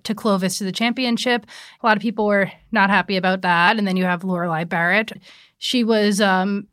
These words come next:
expected to be there as well in, in the heat before Athena's, but both of them faced just horrific attacks online throughout the entire week just for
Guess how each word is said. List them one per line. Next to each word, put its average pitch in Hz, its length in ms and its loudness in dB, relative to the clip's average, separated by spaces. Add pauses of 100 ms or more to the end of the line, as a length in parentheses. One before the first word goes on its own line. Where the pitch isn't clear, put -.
(140)
expected 208 720 -2
to - 100 -6
be 208 160 2
there 190 220 2
as 180 160 -2
well 190 340 2
in, 196 160 0
in 208 200 0
the 190 80 0
heat 190 280 -4
before 190 380 -2
Athena's, 196 600 0
but 190 200 -2 (400)
both 190 200 2
of 190 80 -8
them 180 180 -2
faced 170 420 -8
just - 280 -6 (680)
horrific 196 420 0
attacks 208 400 0
online 208 400 2
throughout 196 280 -2
the 202 100 -2
entire 190 400 0
week 220 240 -6
just 185 240 -4
for 175 340 -4